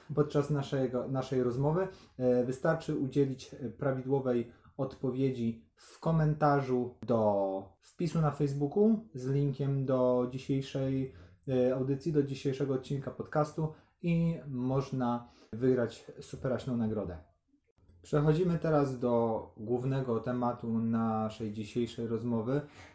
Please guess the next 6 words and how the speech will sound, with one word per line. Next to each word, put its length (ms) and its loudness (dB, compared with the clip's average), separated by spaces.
czyli 400 0
do 200 2
biegania 1040 0
zimą 460 0
w 100 -6
górach. 500 -2